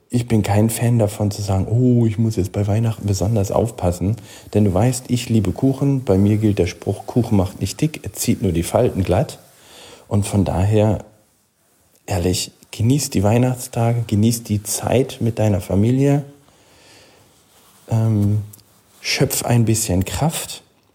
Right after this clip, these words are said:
Bei mir wird es so sein, ja, ich, äh, wir haben die Familie zu Besuch, es wird natürlich reichlich gegessen. Du musst ja nicht alles essen, was auf dem Tisch ist, also alles, alles.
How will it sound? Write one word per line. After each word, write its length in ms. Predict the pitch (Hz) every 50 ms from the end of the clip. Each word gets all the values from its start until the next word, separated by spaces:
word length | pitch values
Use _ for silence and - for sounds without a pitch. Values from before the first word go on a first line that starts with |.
| _ _ _ _ _ _ _ _ _ _ _ _ _ _ _ _ _ _ _ _ _ - - - _
Bei 100 | - 101
mir 200 | 101 107 107 104
wird 140 | 98 92 -
es 100 | 87 -
so 160 | - 90 92
sein, 240 | 87 87 90 85 82
ja, 220 | 82 90 101 107
ich, 260 | 101 - - - - -
äh, 260 | 95 92 90 87 92 - - - - - - - - - - _ _ _
wir 120 | 98 95
haben 120 | 92 92
die 80 | 87 80
Familie 400 | - - 85 92 135 165 151 139
zu 160 | - - 139
Besuch, 600 | 127 127 120 117 123 117 120 120 120 - - - - - -
es 360 | 98 95 90 - - - -
wird 340 | 87 90 90 87 - - - -
natürlich 500 | 98 90 - - 80 80 80 - - -
reichlich 420 | 82 87 90 - - - - -
gegessen. 540 | - 92 92 - 95 107 107 - 110 117 110 - - - - - - - - - - - - _ _ _ _ _ _ _ -
Du 80 | 131
musst 320 | 139 160 202 202 - - 135
ja 100 | 135 131
nicht 420 | 131 127 123 127 - - - -
alles 380 | 113 117 117 101 90 - - -
essen, 380 | - - 117 - - 120 117
was 160 | 113 117 -
auf 140 | - - -
dem 140 | - 127 123
Tisch 260 | - 160 156 - -
ist, 320 | - - 196 202 - - - - _ _ _ _ _ _ _ _ _ _ _
also 260 | - 101 92 85 - -
alles, 320 | - - 104 98 87 85 -
alles. 480 | - 90 101 123 165 175 - - -